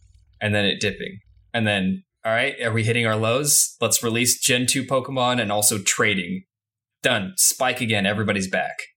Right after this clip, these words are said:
Like, I think that's what they're planning on doing. But also, give the people the exact numbers that they dipped from and the exact numbers that they're still at.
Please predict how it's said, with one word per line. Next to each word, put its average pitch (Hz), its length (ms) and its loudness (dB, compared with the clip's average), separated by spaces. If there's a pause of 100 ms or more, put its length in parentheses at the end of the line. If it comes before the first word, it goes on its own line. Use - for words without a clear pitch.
(360)
Like, 95 340 -2
I 107 100 0
think 113 160 -2
that's 104 200 0
what 98 100 -4
they're 95 100 -4
planning 90 300 -4
on 95 100 -8
doing. 90 340 -8
But 135 280 0 (180)
also, 113 540 0 (460)
give 202 260 -2
the 202 80 -4
people 185 340 -2
the 131 140 0
exact 117 420 0
numbers 110 380 0
that 107 160 0
they 104 120 2
dipped 101 320 -2
from 98 420 0
and 107 180 0
the 101 80 2
exact 104 360 0
numbers 101 240 -2
that 95 100 -8
they're 95 100 -2
still 95 380 2
at. 95 240 -2